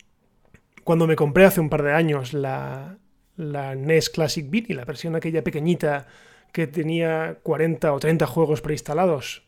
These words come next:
pues sí, jugué un par de partidas a, a Super Mario tres, a Super Mario dos o a Super Mario Bros, pero nada, nada intenso. Y ha sido recientemente cuando, bueno, le echaba un ojo al, al catálogo que hay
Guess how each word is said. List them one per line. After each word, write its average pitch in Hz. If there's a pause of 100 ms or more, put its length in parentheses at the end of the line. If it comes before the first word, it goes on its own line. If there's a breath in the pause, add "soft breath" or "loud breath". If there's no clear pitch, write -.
(140)
pues -
sí, 233
jugué 160
un 180
par 160
de 160
partidas 151
a, 131
a -
Super 131
Mario 135
tres, 185
a -
Super 151
Mario 160
dos 185
o 180
a 160
Super 151
Mario 156
Bros, 202 (920 loud breath)
pero 160
nada, 160
nada 160
intenso. 147 (320)
Y 202
ha 233
sido 220
recientemente 190
cuando, 135 (180)
bueno, 165
le 156
echaba 165
un 170
ojo 147
al, 135
al 143
catálogo 160
que 165
hay 180